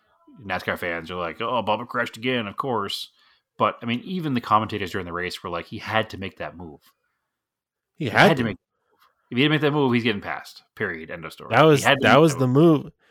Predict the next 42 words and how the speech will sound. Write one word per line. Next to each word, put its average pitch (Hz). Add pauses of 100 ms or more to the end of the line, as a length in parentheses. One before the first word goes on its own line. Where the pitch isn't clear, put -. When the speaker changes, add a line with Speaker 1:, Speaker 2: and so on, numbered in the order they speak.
(120)
Speaker 2:
You 131
either 143
made 135
that 170
move 190
and 117
won 117
the 113
race, 170 (680)
or 95
he 98
Speaker 1:
Or 110
he 151
Speaker 2:
crashed. 139
Speaker 1:
crashed. -
Yeah, -
you 98
make 127
that 165
move, 147
you 113
win 123
the 123
race, 110
you're 98
the 92
hero. 98
You 90
make 95
that 98
move, 95
you 101
crash, 87
you're 87
the 82
martyr. 73 (520)
So, -
unfortunately, 92 (420)
he 98
was 87
the 92
latter. 76